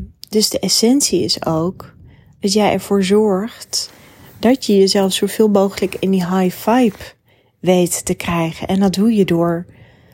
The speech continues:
nou ja, weet je, dankbaar te zijn. En niet alleen maar dankbaar, rationeel opschrijven van ik ben vandaag dankbaar voor de zon en ik ben dankbaar voor mijn mooie gezin. Nee, zorg tegelijkertijd dat als je die woorden opschrijft en dat je ze hardop,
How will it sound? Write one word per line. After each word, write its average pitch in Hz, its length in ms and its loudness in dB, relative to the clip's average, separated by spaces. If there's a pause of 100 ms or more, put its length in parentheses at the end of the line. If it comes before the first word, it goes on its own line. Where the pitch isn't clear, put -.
(240)
nou 196 160 2
ja, 196 80 4
weet 202 220 2
je, 165 120 -2
dankbaar 180 600 0
te 170 120 -4
zijn. 156 560 -4 (420)
En 196 120 2
niet 208 200 4
alleen 190 220 2
maar 180 220 0
dankbaar, 180 580 0
rationeel 175 760 2
opschrijven - 800 -2
van 170 220 -4
ik 190 120 -2
ben 160 160 0
vandaag 160 280 -2
dankbaar 160 440 -2
voor 170 160 0
de 196 100 2
zon 165 460 2
en 151 160 -2
ik 156 80 -2
ben 165 160 0
dankbaar 180 400 2
voor 175 180 0
mijn 170 140 4
mooie 170 280 2
gezin. 165 460 -4 (720)
Nee, 214 160 4
zorg 233 360 2
tegelijkertijd 180 840 -2
dat - 160 -8
als 214 180 0
je 214 60 -2
die 196 160 2
woorden 226 320 2
opschrijft 185 600 -2
en 202 100 -4
dat 202 160 -2
je 214 80 -2
ze 208 120 -4
hardop, 196 640 -6